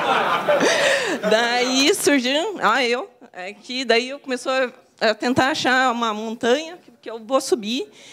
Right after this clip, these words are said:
Daí eu entrei no Cimepar, porque eu tava fazendo mestrado, e eles falaram, "Ei, tem alguém que entende de Oracle?" Daí eu entendia de Oracle, eu fui lá.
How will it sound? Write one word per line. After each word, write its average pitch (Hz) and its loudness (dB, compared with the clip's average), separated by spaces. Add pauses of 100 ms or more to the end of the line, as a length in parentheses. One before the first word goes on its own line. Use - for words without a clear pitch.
(140)
Daí 220 0
eu 247 -8
entrei 285 -4
no 294 2
Cimepar, 269 2
porque 254 -4
eu 247 2
tava 254 0
fazendo 254 -4
mestrado, 254 0
e - -10
eles 277 -14
falaram, 240 0
"Ei, 254 2
tem 262 0
alguém 240 0
que 269 0
entende 233 2
de 214 2
Oracle?" 247 0
Daí 185 0
eu 202 0
entendia 220 0
de 202 4
Oracle, 240 2
eu 247 2
fui 254 -10
lá. 214 0